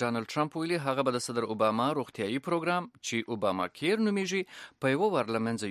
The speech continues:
یوسي او بل روغتیايي پروګرام به پر ځای کړي. سی بی اس ټلویزیون ته د یکشنبې په ورځ مرکه کې ټرمپ ویلي چې د روغتیا نوی پلان به ډیر ښه او ارزانه وي. ښاغلي ټرمپ چې د اوباما په روغتیايي پروګرام یې ډیرې نیوکې کړي،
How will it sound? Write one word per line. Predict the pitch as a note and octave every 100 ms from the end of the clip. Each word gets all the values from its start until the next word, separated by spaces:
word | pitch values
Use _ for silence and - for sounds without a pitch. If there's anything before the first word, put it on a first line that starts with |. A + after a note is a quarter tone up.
| G2
یوسي | D3 - G#3 F3
او | F3 E3
بل | F#3+ C#3+
روغتیايي | - A2+ G#2+
پروګرام | A2 F#2+ G#2+ A#2+
به | D#3 C3
پر | G2+
ځای | G#2+ G2
کړي. | G2+ E2 _ -
سی | - G2
بی | G2
اس | G#2 -
ټلویزیون | G#2 G2 F#2+ B2 B2
ته | A2
د | G#2+
یکشنبې | - A2 A#2 A#2+
په |
ورځ | A#2 B2+ A#2+
مرکه | A2+ B2
کې | A#2+ A#2+ -
ټرمپ | B2 B2+ A#2
ویلي | A#2 D3+ D3
چې | C#3
د | B2
روغتیا | A2+ - C3+ B2+
نوی | A#2 D3 G3 D3
پلان | C3 B2 A2+
به | G2
ډیر | A2 G#2+
ښه | - D3+ F3+ C3+
او | D#3+ F3+ D#3+
ارزانه | D3+ D#3 G#2+ F#2
وي. | F2+ - - - - - -
ښاغلي | D#3+ F3+ F3
ټرمپ | G3+ G3+ -
چې | G3
د | D3+
اوباما | B2 B2+ C#3+ C#3
په | A#2+
روغتیايي | - B2 B2 A#2+
پروګرام | A2+ A#2+ A#2+ A2+
یې | G#2+
ډیرې | A#2+ A#2
نیوکې | G2+ C3+ F#3 -
کړي، | F3+